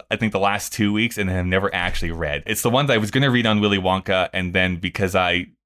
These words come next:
didn't budget my time and had to run out of that recording, uh, I didn't read. So Roger Ebert mentioned this during his Willy Wonka review,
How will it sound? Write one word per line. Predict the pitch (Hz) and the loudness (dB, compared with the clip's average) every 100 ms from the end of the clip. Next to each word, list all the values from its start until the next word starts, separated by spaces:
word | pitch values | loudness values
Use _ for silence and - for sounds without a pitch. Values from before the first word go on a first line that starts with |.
| - | -10
didn't | 113 101 | -2 2
budget | 98 95 | 2 2
my | 90 87 | 0 -2
time | 98 90 | -2 -2
and | 87 | -2
had | 90 | -2
to | 85 | -2
run | 82 92 | 0 0
out | 87 | 2
of | 85 | 0
that | 85 | -2
recording, | 87 - 135 117 82 80 78 _ _ _ - | -4 -2 2 2 2 -2 -8 _ _ _ -6
uh, | 92 85 | -2 0
I | 98 | 0
didn't | 98 90 | 0 -2
read. | 80 73 - _ _ _ | -4 -8 -12 _ _ _
So | - - 123 - | -4 2 2 2
Roger | 139 196 226 208 | 2 2 2 0
Ebert | 135 117 101 - | 0 0 -2 -4
mentioned | 123 110 110 101 | -2 0 2 2
this | 101 - | 0 0
during | 107 98 | -2 0
his | 98 90 | -2 -6
Willy | 92 127 156 | 0 2 2
Wonka | 139 101 98 98 - 95 90 - | 0 2 2 2 2 2 2 0
review, | 85 85 69 | -4 -4 -6